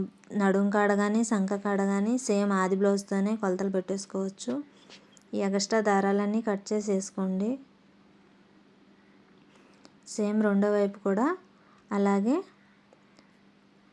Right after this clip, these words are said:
ఆది బ్లౌజ్తోనే తీసుకొని బార్ కుట్లు వేసేసాను. ఇప్పుడు మనం ఈ ఖర్చు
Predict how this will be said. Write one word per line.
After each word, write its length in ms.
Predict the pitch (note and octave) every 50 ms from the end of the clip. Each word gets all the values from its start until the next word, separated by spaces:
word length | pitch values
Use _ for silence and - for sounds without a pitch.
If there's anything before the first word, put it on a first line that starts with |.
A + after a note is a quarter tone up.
| _ _ _ _ _ _ _ _ -
ఆది 260 | - G3+ G3 G3 G3+ G3+
బ్లౌజ్తోనే 560 | G#3 G#3 G#3 G#3 - - G#3+ G3+ G3+ G#3 G#3+ G#3+ G#3
తీసుకొని 540 | G3 F#3+ - - - G#3 G3+ G3 G#3+ B3+ E4 F#4 - _ _ _ - G#3 G3
బార్ 200 | F#3 F#3 F#3 F#3 -
కుట్లు 260 | G3+ G3 G3 G3+ G3 F#3+
వేసేసాను. 560 | F#3 F#3 - F#3 F#3 - F#3+ F#3 F#3 F#3+ A#3 D4 - - _ _ _ _ _ _ _ _ _ _ _ _ _ _ _ _ _ _ _ _ _ _ _ - - - - - _ _ _ _ _ _ _ _ _ _ _ _ - _ _ _ _ _ -
ఇప్పుడు 320 | A3 G3 G3 - G#3 G3+ G3+ G3+ G3+ G3+ G3+ G3+ G#3+ A3+ - - - - - - _ _ _ _ - - - - A3 G#3
మనం 220 | G3+ G3+ G3+ G3+ G3+ G3+ G3+ G3+ G3+ G3+ G3+ G3 G3
ఈ 40 | G3+ G3+ -
ఖర్చు 260 | A3+ G#3 G#3 - -